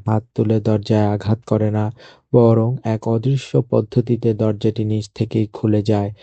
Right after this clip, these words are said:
আলো ফোটে না, কিন্তু বাতাসে ঘ্রাণ ছড়িয়ে পড়ে,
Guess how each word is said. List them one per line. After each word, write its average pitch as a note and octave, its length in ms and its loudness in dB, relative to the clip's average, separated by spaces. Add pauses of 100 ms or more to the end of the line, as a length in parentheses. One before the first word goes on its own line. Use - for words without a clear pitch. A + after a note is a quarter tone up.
(240)
আলো A2 240 6
ফোটে G#2+ 340 -2
না, G#2+ 220 -2
কিন্তু A2 300 -4
বাতাসে G#2+ 480 -4
ঘ্রাণ A2 560 -2
ছড়িয়ে G#2+ 400 0
পড়ে, G#2 360 0